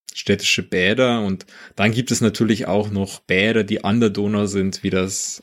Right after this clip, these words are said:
absolut wunderbare Gänsehäufel, das ich einfach nur empfehlen kann, wenn man es gerade nicht in den zehnten Bezirk zum Latschi schafft. Und ich lasse das jetzt einfach mal Revue passieren,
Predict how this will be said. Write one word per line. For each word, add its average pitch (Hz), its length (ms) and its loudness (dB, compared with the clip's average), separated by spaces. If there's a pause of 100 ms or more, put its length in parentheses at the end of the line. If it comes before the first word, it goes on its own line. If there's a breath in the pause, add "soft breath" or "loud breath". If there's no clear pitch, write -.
(120)
absolut 98 720 -4
wunderbare 95 800 2
Gänsehäufel, 90 920 0
das 90 220 -4
ich - 240 -10 (160)
einfach 87 360 -6
nur 101 120 -6
empfehlen 92 480 -4
kann, 90 320 -6
wenn 95 100 0
man 95 180 4
es - 420 0 (140)
gerade 95 260 2
nicht 95 200 0
in 98 80 2
den 87 140 0
zehnten 90 320 0
Bezirk - 500 -2
zum - 160 0
Latschi - 380 0
schafft. - 580 -4 (460)
Und 101 80 2
ich 98 80 2
lasse 113 280 2
das - 120 0
jetzt - 160 -8
einfach 110 260 2
mal 98 240 2
Revue 101 400 2
passieren, 90 800 -2